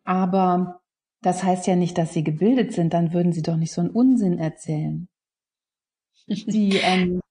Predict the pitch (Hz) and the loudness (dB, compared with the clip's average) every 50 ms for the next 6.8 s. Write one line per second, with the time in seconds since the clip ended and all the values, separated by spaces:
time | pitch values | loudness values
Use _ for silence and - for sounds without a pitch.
0 | _ _ _ _ - 170 175 - 185 185 220 220 214 202 196 196 185 185 185 180 | _ _ _ _ -10 -6 -2 -2 -2 0 0 0 0 0 0 0 0 0 0 -2
1 | - 175 180 175 - 180 175 - - 190 190 - 202 190 180 190 233 285 - - | -2 -4 -4 -4 -4 -6 -6 -2 -4 -4 -2 0 0 0 2 2 2 0 0 0
2 | - 220 202 190 185 180 175 175 170 165 165 160 160 - 220 226 - 175 170 170 | 0 0 2 0 0 0 0 0 0 0 0 -2 -2 -2 -2 0 0 0 0 0
3 | 165 160 165 180 175 175 170 175 - 180 185 202 226 233 226 226 - 175 - - | -2 -2 -2 -4 -4 -4 -6 -6 -6 -6 -2 0 2 0 0 0 -6 -8 -6 -4
4 | 165 175 208 247 269 262 - - 214 190 - - - 175 170 - 175 180 202 262 | -2 0 2 2 2 2 0 -4 -4 -4 -4 -4 -6 -6 -2 -2 0 0 2 0
5 | 277 - 226 170 165 160 170 165 - 226 233 233 214 190 175 165 165 - 180 175 | 2 0 0 0 0 -2 -4 -4 -4 -4 -4 -2 -2 -2 0 0 -2 -2 -2 -2
6 | 170 170 165 165 160 165 180 226 233 226 - - 170 160 165 - | 0 0 0 0 0 0 0 -2 -4 -6 -6 -4 -4 -4 -4 -6